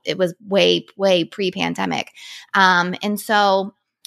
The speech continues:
anyway, so I ha-, I sought her help. And then in, during the pandemic, when I had my second burnout,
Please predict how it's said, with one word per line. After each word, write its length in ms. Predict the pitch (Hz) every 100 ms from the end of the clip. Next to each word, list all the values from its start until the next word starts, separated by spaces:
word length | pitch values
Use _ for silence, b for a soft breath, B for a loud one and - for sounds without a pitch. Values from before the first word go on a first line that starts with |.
| -
anyway, 500 | 214 214 180 160 175
so 120 | 208
I 100 | 185
ha-, 160 | 196 208
I 100 | 180
sought 320 | 180 185 180
her 140 | 220 208
help. 260 | 185 156 -
And 220 | 208 214
then 500 | 233 240 208 185 185
in, 460 | - - 190 170 -
during 220 | 190 185
the 80 | 180
pandemic, 760 | - 175 175 262 302 202 180
when 100 | 190
I 60 | 180
had 220 | 185 175
my 140 | 170 170
second 500 | - 302 330 269 -
burnout, 440 | 151 156 147